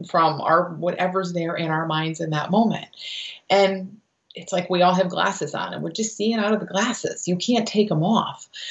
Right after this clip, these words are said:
So from those glasses, if you're wearing red tinted glasses and then you're mad at yourself because everything looks red, it's ridiculous. And it's just gonna make it so much harder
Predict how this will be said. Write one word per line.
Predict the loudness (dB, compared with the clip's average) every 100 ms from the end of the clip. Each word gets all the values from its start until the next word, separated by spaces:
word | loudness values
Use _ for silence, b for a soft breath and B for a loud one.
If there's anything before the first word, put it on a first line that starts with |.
| B 0
So | 6 6 6 2
from | 0 0 2
those | 0 0
glasses, | 0 0 0 -2 0 0 0
if | -2
you're | 0
wearing | 4 4 4
red | 4 4 2
tinted | -4 -2 -4 -2
glasses | -2 -2 -4 -2 -2 0
and | 0
then | 0 0
you're | 0
mad | 2 2
at | 2
yourself | 0 2 2 2
because | -4 -4 -2
everything | 0 0
looks | 0 -2 -4
red, | 0 2 4 2
it's | -2 -4
ridiculous. | -2 -2 0 0 -2 -4 0
And | 0
it's | 0 0
just | -2 0
gonna | 2 4
make | 2 2
it | 0 0
so | 0
much | 2 0
harder | 2 4 4 4 2 -2